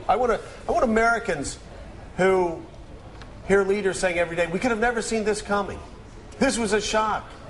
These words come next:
How did this happen?" I wanna read what you said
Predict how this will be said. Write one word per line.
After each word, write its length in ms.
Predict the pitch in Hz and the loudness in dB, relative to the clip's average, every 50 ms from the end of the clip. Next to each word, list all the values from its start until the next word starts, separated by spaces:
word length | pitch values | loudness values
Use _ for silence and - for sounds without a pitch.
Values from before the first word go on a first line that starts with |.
| - - - - - | -14 -14 -14 -8 0
How 200 | - 247 277 285 | 4 4 4 4
did 140 | 269 262 214 | 4 2 0
this 220 | 226 247 214 - | 0 0 0 2
happen?" 460 | - 233 240 247 247 - - 165 120 92 - - - - - - - | 2 2 4 4 2 2 0 -2 -4 -4 -8 -12 -16 -16 -12 0 0
I 60 | - | 2
wanna 220 | 254 285 262 233 | 4 4 4 4
read 460 | 196 196 208 220 214 214 202 180 180 165 - | 2 2 2 2 2 0 0 -2 -4 -6 0
what 300 | 160 180 175 170 - 151 | 2 2 2 2 -2 -4
you 280 | 160 175 220 285 302 269 | -2 -2 -2 0 -2 -2
said 580 | - - - 185 170 156 147 143 143 135 143 | -2 0 2 4 4 6 6 4 4 2 -4